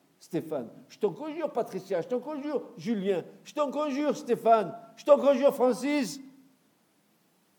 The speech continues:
En fait, il va lui dire, « Mais, mes frères, mes sœurs, je vous implore, je vous supplie,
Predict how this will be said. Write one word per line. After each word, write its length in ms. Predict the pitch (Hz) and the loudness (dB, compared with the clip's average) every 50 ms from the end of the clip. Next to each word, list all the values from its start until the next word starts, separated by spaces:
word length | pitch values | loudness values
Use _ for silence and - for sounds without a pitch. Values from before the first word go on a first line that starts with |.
| _ _ _ _ _ _ _ _ _ _ - | _ _ _ _ _ _ _ _ _ _ 2
En 120 | - 226 220 | 4 4 8
fait, 300 | 220 285 294 277 277 277 | 10 12 10 10 10 6
il 80 | 247 226 | 0 4
va 80 | 247 | 4
lui 160 | 254 240 254 208 | 4 4 2 0
dire, « 220 | 214 254 247 226 - - - - - - _ _ _ _ _ _ _ - | 2 2 2 2 2 -2 -14 -20 -20 -20 _ _ _ _ _ _ _ -2
Mais, 380 | 175 202 214 208 185 - - - - - _ _ _ - | 4 6 6 6 6 4 -2 -12 -20 -20 _ _ _ 0
mes 140 | 151 190 196 | 4 4 4
frères, 400 | 190 - - 269 302 294 277 - - 160 143 - | 4 4 6 6 6 6 4 0 -4 -10 -6 2
mes 120 | 165 214 220 | 4 4 4
sœurs, 260 | 220 226 277 269 208 | 4 2 -2 -2 0
je 100 | 175 202 | 2 2
vous 280 | 185 180 180 151 135 | 2 2 2 2 2
implore, 960 | 175 170 151 - 247 285 311 330 320 285 247 190 165 - - - - - - _ _ _ _ _ _ _ _ _ _ _ _ _ _ _ _ _ _ - | 2 2 2 6 12 12 12 12 12 12 12 6 4 2 -8 -14 -20 -20 -20 _ _ _ _ _ _ _ _ _ _ _ _ _ _ _ _ _ _ -14
je 160 | 170 147 160 214 | -6 2 6 6
vous 300 | 185 165 214 254 254 - | 6 6 6 2 2 2
supplie, 840 | - - - 165 - - - 220 285 311 320 320 311 285 247 - | 0 -4 -6 -6 -4 -2 2 4 6 6 6 6 4 2 0 -2